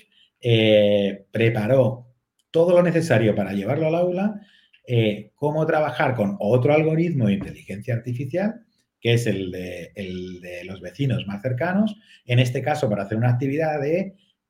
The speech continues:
clasificación de grandes mujeres de la historia de la ciencia. Entonces, aquí tenemos todos los recursos explicado paso a paso de cómo se construye esta tabla, cómo trabajar en el aula, con qué imágenes lo podemos utilizar y tal.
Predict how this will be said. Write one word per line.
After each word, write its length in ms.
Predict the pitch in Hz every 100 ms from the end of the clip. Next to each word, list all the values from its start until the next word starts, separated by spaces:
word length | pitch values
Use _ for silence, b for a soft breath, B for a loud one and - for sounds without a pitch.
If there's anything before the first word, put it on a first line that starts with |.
| _
clasificación 1300 | 131 135 123 131 123 127 143 - 160 180 196 - -
de 560 | 101 127 165 175 - -
grandes 360 | 123 143 131
mujeres 400 | 120 117 131 139
de 80 | 123
la 80 | 87
historia 380 | 85 104 95 87
de 60 | 76
la 140 | -
ciencia. 420 | 73 - - - b b b
Entonces, 280 | 107 107 104
aquí 260 | 104 156 175
tenemos 460 | 170 139 117 -
todos 340 | - 175 190 180
los 100 | 165
recursos 640 | 165 165 147 143 151 147
explicado 540 | 131 131 123 127 139 139
paso 240 | 143 143
a 80 | 151
paso 420 | 151 143 160 160 160 B _
de 120 | 110
cómo 240 | - 151 139
se 140 | 139
construye 320 | 127 123 120 131
esta 240 | 120 147
tabla, 520 | 143 143 139 139 135
cómo 200 | 135 127
trabajar 380 | 135 110 117 123
en 100 | 147
el 60 | 151
aula, 360 | 139 147 139
con 160 | 123 113
qué 120 | 127
imágenes 360 | 127 120 123 117
lo 100 | 117
podemos 280 | 104 117
utilizar 520 | - 127 127 117 110 95
y 80 |
tal. 160 | - -